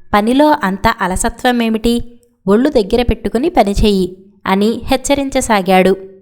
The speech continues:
ఇలా ఉండగా ఒకనాడు పట్టపగలే మనోహరుడు చెట్టు కింద కునుకు తీస్తుండగా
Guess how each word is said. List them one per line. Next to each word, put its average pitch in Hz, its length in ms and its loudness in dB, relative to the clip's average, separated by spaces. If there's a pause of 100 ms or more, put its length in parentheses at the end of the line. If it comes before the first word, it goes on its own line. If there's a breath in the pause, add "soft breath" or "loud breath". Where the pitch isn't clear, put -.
(380)
ఇలా 262 260 2
ఉండగా 311 380 0
ఒకనాడు 208 460 0
పట్టపగలే 220 960 -2
మనోహరుడు 254 720 0
చెట్టు 208 180 -4
కింద 208 280 -6
కునుకు 208 380 -4
తీస్తుండగా 220 720 -4